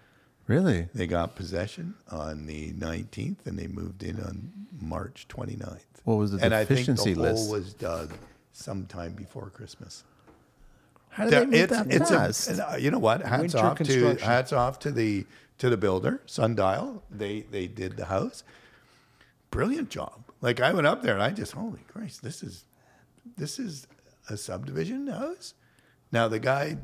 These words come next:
Speaker 2: what's good about it, he also does custom, so he has that mentality, right?
Speaker 1: Yeah.
Speaker 2: Like, the mechanical system that was in the house was brilliant. Just the way, ah,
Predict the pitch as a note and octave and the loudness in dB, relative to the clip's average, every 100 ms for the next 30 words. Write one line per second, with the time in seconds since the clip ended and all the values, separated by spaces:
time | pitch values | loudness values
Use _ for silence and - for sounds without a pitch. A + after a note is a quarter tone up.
0 | C#3+ A#2 G#2 - C#4 E4 - F2 E2+ F#2 | -4 -4 -4 -4 -2 -2 -2 -2 -2 -2
1 | F#2+ F#2 G2 C#2 E2+ F2 - - E3+ - | -2 -2 -4 -8 -4 -6 -4 -6 -6 -6
2 | F#2 - E2+ F2+ G2+ G#2+ F#2 F#2 F2 F#2+ | -8 -6 -6 -4 -2 -4 -4 -8 -6 -8
3 | E2+ D#2+ - A#3+ C3+ G#2+ F2 E2 D#2+ E2 | -8 -10 -8 -2 0 2 2 2 0 -2
4 | - _ - C#3 C#3 D3 B2+ - - B3+ | -8 _ -2 -2 0 0 0 -2 -4 -2
5 | F4+ - G#2+ - G2 - F#2 D#2+ F2 F#2+ | -4 -8 -10 -8 -8 -8 -10 -8 -8 -10
6 | F2+ F2 E2 D#2+ D#2+ - _ _ _ _ | -10 -10 -8 -10 -12 -18 _ _ _ _
7 | - F2+ - E2 D#2+ - _ _ _ _ | -10 -10 -8 -12 -12 -20 _ _ _ _
8 | _ _ _ _ - A#2+ C#3+ - E3+ D#3+ | _ _ _ _ -2 -2 -2 -6 -4 -2
9 | A#2 G#2+ - D4 - | -2 -4 -8 -8 -8